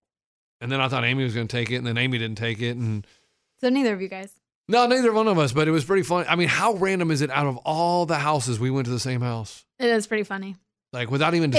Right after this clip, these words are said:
Speaker 2: wouldn't
Speaker 1: discussing
Speaker 2: surprise me now because of what the housing market is like now, but, like, then when it was happening, it's kinda wild.
Speaker 1: Kinda wild.
Speaker 2: Yeah.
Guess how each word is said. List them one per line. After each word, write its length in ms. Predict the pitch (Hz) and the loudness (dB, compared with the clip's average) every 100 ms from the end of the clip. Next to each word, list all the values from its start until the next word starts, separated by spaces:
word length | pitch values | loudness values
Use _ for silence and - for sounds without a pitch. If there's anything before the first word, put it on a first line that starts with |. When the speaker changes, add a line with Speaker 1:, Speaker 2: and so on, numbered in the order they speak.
| 330 | 2
Speaker 2:
wouldn't 60 | 311 | 2
Speaker 1:
discussing 300 | - - - | 2 2 0
Speaker 2:
surprise 500 | 381 262 277 285 269 | 0 0 0 0 0
me 160 | 254 | 0
now 720 | 214 185 175 175 196 220 240 262 | 0 -2 -2 0 2 2 0 -2
because 300 | 262 277 277 | -6 -6 -4
of 100 | 262 | -4
what 240 | 262 254 | -6 -2
the 80 | 240 | 0
housing 320 | 247 254 262 | 0 2 0
market 300 | 254 262 269 | 0 -2 -6
is 160 | 262 262 | -4 -2
like 240 | 254 254 | -2 0
now, 380 | 262 262 269 311 - | 0 0 -2 -6 0
but, 220 | 233 208 | 2 2
like, 320 | 208 190 180 | 0 -2 -4
then 260 | 190 208 233 | -2 0 0
when 140 | 262 | 0
it 80 | 262 | 0
was 120 | 269 | -2
happening, 400 | 254 277 262 254 | -2 -2 0 0
it's 220 | 220 208 - | 0 -2 -4
kinda 240 | 208 190 | -2 -2
wild. 300 | 175 165 185 - | -4 -8 -12 -6
Speaker 1:
Kinda 200 | 185 233 | -2 2
wild. 420 | 220 220 139 98 _ | 4 4 0 -4 _
Speaker 2:
Yeah. 300 | 233 220 208 | 0 0 0